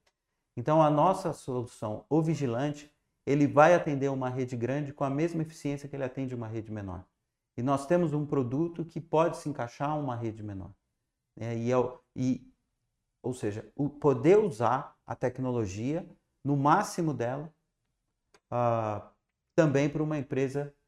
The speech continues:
de menor porte, que não tem um time tão especialista. Ele vai se beneficiar de toda essa inteligência,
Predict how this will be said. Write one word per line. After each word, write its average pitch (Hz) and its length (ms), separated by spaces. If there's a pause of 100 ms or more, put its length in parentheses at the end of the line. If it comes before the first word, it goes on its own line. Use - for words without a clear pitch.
(120)
de 123 120
menor 139 380
porte, 131 400
que - 140
não 117 140
tem 120 180
um 120 80
time 120 280
tão 120 300 (240)
especialista. 123 880 (300)
Ele 123 180
vai 139 220
se 147 120
beneficiar 143 600
de 123 120 (180)
toda 214 260
essa 190 160
inteligência, 147 760